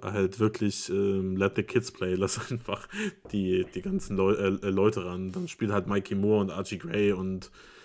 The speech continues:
dann ist irgendwie auch völlig egal.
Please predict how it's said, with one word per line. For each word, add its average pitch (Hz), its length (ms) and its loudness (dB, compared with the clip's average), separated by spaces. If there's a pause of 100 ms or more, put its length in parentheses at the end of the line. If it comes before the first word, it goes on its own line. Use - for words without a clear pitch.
(720)
dann 98 220 0
ist 95 120 0
irgendwie 92 560 0 (300)
auch 110 160 0
völlig 90 300 -2
egal. 90 420 -2